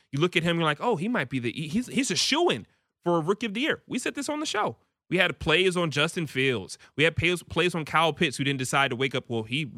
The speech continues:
he's always been awake, but Matt Ryan didn't notice that he was on the field until, I, I don't know, three weeks ago or so. But all these other rookies come out, not impressive.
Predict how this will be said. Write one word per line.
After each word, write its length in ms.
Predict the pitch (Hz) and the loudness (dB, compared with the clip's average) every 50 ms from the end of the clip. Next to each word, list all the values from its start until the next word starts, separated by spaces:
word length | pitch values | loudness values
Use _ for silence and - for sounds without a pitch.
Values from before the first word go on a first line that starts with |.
| 107 - - | -16 -16 -14
he's 240 | _ - 165 190 143 | _ -6 -2 2 4
always 300 | 143 175 170 131 123 117 | 4 4 4 4 0 -2
been 120 | 113 113 | -2 -4
awake, 300 | 110 110 113 113 107 - | -2 0 0 -2 -2 -2
but 160 | 110 107 95 - _ _ _ - | -4 -6 -6 -8 _ _ _ 0
Matt 180 | 139 135 120 | 0 0 2
Ryan 240 | 123 135 127 117 113 | 2 0 0 0 0
didn't 240 | 113 123 123 117 - | 0 -2 -2 -4 -10
notice 400 | 123 120 120 143 139 131 123 - | -6 -2 0 2 2 2 0 -2
that 100 | - 131 | -4 -4
he 80 | 143 | -4
was 120 | 143 127 127 | -4 -4 -4
on 80 | 123 | -6
the 80 | 113 101 | -8 -8
field 260 | - 156 156 139 113 | -6 -4 -4 -2 -4
until, 240 | 113 104 - 113 110 | -4 -6 -4 -2 -2
I, 140 | 107 107 78 101 | -2 -2 -2 -2
I 60 | 127 | -2
don't 100 | 123 107 | -2 -4
know, 120 | 104 101 | -4 -6
three 240 | 98 - 131 135 120 | -6 -4 -4 -2 -2
weeks 180 | 135 143 - - | -2 -4 -4 -6
ago 160 | 104 104 101 | -8 -8 -8
or 100 | 98 101 | -8 -8
so. 220 | - - 98 107 - _ _ _ _ _ _ _ _ _ - | -8 -8 -8 -8 -10 _ _ _ _ _ _ _ _ _ -2
But 80 | 180 180 | 0 2
all 180 | 185 220 247 | 4 4 4
these 140 | 247 240 208 | 4 4 4
other 180 | 233 233 220 190 | 4 4 4 4
rookies 360 | 170 208 254 - 240 220 - | 2 2 0 0 -2 -4 -2
come 200 | - 220 214 226 | -2 0 4 6
out, 240 | 247 247 233 - - _ _ _ _ _ _ _ _ _ _ _ _ _ _ - | 6 6 4 2 -6 _ _ _ _ _ _ _ _ _ _ _ _ _ _ 2
not 180 | 185 175 175 180 | 4 6 6 6
impressive. 400 | 165 - 185 160 139 - - | 4 4 2 2 2 0 -4